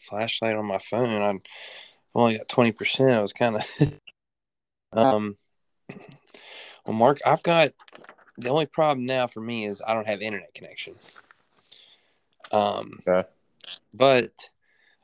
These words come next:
Speaker 1: I can still talk about stuff that's going on if you're in, um, using
Speaker 2: We
Speaker 1: my
Speaker 2: can
Speaker 1: camera.
Speaker 2: Yeah,
Speaker 1: Camera
Speaker 2: we can
Speaker 1: license. I might
Speaker 2: record it.
Speaker 1: just have you. Huh?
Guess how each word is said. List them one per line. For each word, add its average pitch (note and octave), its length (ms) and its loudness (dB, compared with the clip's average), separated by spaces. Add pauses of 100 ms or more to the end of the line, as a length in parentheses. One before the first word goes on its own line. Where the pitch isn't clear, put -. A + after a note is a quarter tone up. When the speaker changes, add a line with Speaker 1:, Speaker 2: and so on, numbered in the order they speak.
(140)
Speaker 1:
I D#3 180 2
can B2+ 160 -10
still A#2 320 -6
talk B2 560 -12 (440)
about G2+ 300 -2
stuff - 240 -2
that's - 160 -20
going F#2 320 -8 (160)
on F2+ 220 -14 (340)
if G#2+ 200 -6
you're G2+ 180 0
in, F#2 380 -2 (720)
um, F#2+ 420 -8 (500)
using G#2 360 0
Speaker 2:
We A2+ 80 4
Speaker 1:
my G#2 80 2
Speaker 2:
can A2 160 2
Speaker 1:
camera. A2+ 440 -2 (840)
Speaker 2:
Yeah, A2+ 160 6
Speaker 1:
Camera B2+ 160 4
Speaker 2:
we A2+ 40 2
can G#2+ 60 0
Speaker 1:
license. G2+ 340 2
I A#2 120 6
might C#3 140 6
Speaker 2:
record A#2 140 2
it. - 20 -6
Speaker 1:
just - 120 -12
have A#2+ 160 6
you. G#2 360 -4 (680)
Huh? B2 300 6